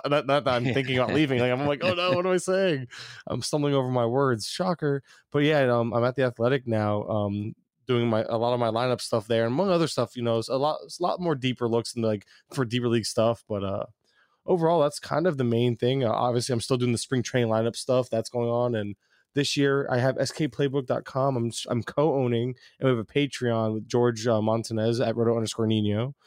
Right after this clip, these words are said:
Um, him and I, we've been working together since twenty nineteen, and we decided to go ahead and take that and just, you know, even though he works at N B C, I work at The Athletic,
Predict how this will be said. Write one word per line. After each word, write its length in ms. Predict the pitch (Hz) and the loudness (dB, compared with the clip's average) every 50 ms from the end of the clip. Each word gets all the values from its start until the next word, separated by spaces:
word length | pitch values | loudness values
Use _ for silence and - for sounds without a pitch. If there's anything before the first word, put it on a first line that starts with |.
| - - - - - _ _ - | -20 -20 -20 -20 -20 _ _ -4
Um, 340 | 127 123 123 120 117 117 120 | -2 -2 0 0 -2 -2 -4
him 240 | 117 104 131 127 131 | -4 -2 -2 0 0
and 80 | 127 | 2
I, 480 | 123 120 120 123 123 120 120 123 123 123 123 117 | 2 2 4 4 4 4 2 2 0 -4 -4 -2
we've 160 | 123 139 135 | 0 0 0
been 320 | 135 127 120 117 117 - - | 2 0 0 -2 -4 -6 -6
working 240 | 117 131 117 - 120 | -4 -4 -4 -2 -2
together 440 | 117 107 113 110 110 110 110 101 - - _ _ _ _ _ _ _ - | 0 2 2 4 4 2 2 0 -4 -8 _ _ _ _ _ _ _ -6
since 180 | - 123 107 | -4 -4 -4
twenty 260 | - - - 123 120 110 | -2 -2 -2 0 0 0
nineteen, 600 | 104 101 - - 139 135 123 117 110 107 107 110 | -2 -2 -4 -2 0 2 2 2 2 0 -2 -4
and 240 | 110 104 101 104 | -4 -2 -2 0
we 80 | 110 110 | -2 -2
decided 400 | 107 104 - 110 104 104 104 98 | -2 -2 0 0 0 0 0 -2
to 40 | 98 | 0
go 160 | 98 117 113 | 0 0 2
ahead 200 | 104 107 104 104 | 2 0 0 -2
and 160 | 104 101 95 - _ - - _ _ _ _ _ _ _ _ - | -2 -4 -6 -8 _ -20 -20 _ _ _ _ _ _ _ _ -6
take 220 | - 131 131 113 - | -2 -2 -2 0 0
that 220 | 120 117 117 107 | 0 0 2 0
and 80 | 113 107 | -2 -4
just, 220 | 107 - - - - | -6 -6 -8 -10 -6
you 100 | 135 127 | -2 0
know, 80 | 127 123 | 0 2
even 180 | 131 131 139 | 2 2 2
though 120 | 139 131 113 | 2 0 2
he 100 | 110 139 | 0 -2
works 220 | 139 135 - - | -2 -2 -4 -6
at 100 | 139 - | -4 -2
N 80 | 131 127 | -2 -2
B 80 | 127 | -2
C, 380 | 120 - - 127 120 120 120 - | -4 -2 0 0 2 2 0 0
I 160 | - 117 117 | 0 0 2
work 260 | 117 123 120 - - | 2 2 0 0 -2
at 140 | 117 104 - | -4 -4 -2
The 80 | 113 110 | -4 -4
Athletic, 340 | 101 123 123 120 120 107 | 0 0 0 2 0 0